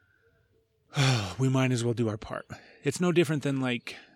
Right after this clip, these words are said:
last year when we went to the Vagina Monologues and listened to Gwen and heard, like, it's no different for me than that, right?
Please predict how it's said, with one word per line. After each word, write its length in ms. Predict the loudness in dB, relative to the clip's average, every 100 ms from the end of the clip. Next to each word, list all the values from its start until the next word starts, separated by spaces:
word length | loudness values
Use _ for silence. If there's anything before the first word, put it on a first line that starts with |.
| _ _ _ _
last 360 | -4 -4 -4 -2
year 140 | -2
when 140 | -2 -2
we 100 | -4
went 240 | -4 -6
to 400 | -6 -4 -2 -4 -8 _ _ _ _ _ _
the 60 | -6
Vagina 300 | -2 -2 -2
Monologues 680 | -2 -2 -2 -4 -4 -6 -6
and 520 | -6 -6 -6 -8 -10 -16 _ _ _ _ _ _ _ _ _
listened 460 | -4 -2 0 -2 -4
to 480 | -4 -2 -2 -4 -8 -12 -6
Gwen 440 | -4 -2 -4 -6 -8
and 220 | -8 -8
heard, 380 | -6 -6 -6 -10 -20 _ _ _ -6
like, 180 | -4 -4
it's 160 | -4 -4
no 60 |
different 280 | -4 -4 -6
for 80 | -4
me 180 | -4 -4
than 180 | -4
that, 200 | -6 -10 -10
right? 260 | -6 -6